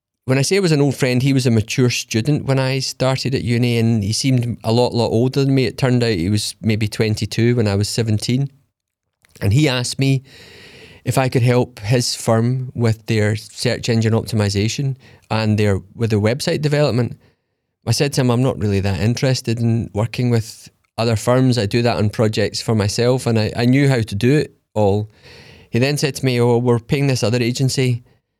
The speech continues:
six hundred and fifty pounds a month," and I thought, "Mm, quite skint, I'll do that."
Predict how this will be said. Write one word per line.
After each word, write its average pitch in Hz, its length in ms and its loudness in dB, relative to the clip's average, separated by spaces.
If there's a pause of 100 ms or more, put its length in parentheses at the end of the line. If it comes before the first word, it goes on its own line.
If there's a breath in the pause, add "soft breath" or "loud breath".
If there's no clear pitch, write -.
(420)
six - 240 -4
hundred 117 220 2
and 110 100 0
fifty 107 260 -4
pounds 113 320 0
a 107 80 2
month," 120 380 -2
and 110 120 0
I 107 40 0
thought, 113 340 0
"Mm, 107 480 -6
quite 117 200 -4
skint, - 360 -4
I'll 110 80 0
do 139 220 2
that." 120 320 -2